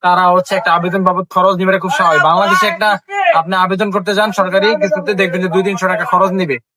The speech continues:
একটা আবেদন ফি নিবে। সেক্ষেত্রে ইতালিয়ান গভর্নমেন্টে আবেদনের সময় ইতালিয়ান গভর্নমেন্ট একটা ফি নিয়ে থাকে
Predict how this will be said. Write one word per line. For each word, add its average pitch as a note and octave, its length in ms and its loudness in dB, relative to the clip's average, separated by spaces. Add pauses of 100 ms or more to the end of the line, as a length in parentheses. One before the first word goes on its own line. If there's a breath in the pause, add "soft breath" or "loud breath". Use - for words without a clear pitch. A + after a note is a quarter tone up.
(120)
একটা F3 160 -2
আবেদন F#3+ 320 0
ফি A3 200 0
নিবে। E3+ 260 0 (260)
সেক্ষেত্রে G#3+ 640 0
ইতালিয়ান G3+ 340 0
গভর্নমেন্টে F#3+ 460 0
আবেদনের F3+ 360 0
সময় G3 220 -2
ইতালিয়ান F#3+ 300 -4
গভর্নমেন্ট F#3 400 2
একটা G3 160 -2
ফি G3 220 -2
নিয়ে G#3+ 180 0
থাকে A3+ 340 -2